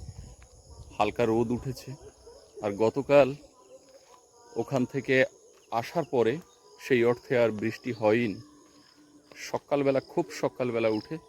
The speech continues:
মিস্ত্রি কাজের ওখানে গেছিল। আমাকে ফোন করে বলল, "দাদা, জল তো কালকে পুরো ছেঁচা হয়নি, আজকে জলটা ছেঁচার ব্যবস্থা করুন, আমরা একটু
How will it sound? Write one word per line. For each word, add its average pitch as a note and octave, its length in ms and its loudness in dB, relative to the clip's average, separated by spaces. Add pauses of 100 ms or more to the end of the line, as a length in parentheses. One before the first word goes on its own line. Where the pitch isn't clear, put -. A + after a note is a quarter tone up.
(160)
মিস্ত্রি C3 440 -2 (800)
কাজের A2 260 2
ওখানে A#2+ 280 -2
গেছিল। G2 380 -4 (800)
আমাকে A2+ 280 -4
ফোন A#2 260 -6
করে B2 180 -4
বলল, A#2+ 360 0 (760)
"দাদা, A2+ 320 0 (580)
জল A2+ 260 2
তো B2 120 -6
কালকে A2+ 320 -2
পুরো A#2 240 -4
ছেঁচা A#2+ 360 -8
হয়নি, C3+ 300 0 (520)
আজকে A#2 280 -6
জলটা A2 300 0
ছেঁচার A#2+ 360 -8
ব্যবস্থা A#2 380 0
করুন, C#3 280 0
আমরা A2 220 0
একটু - 220 0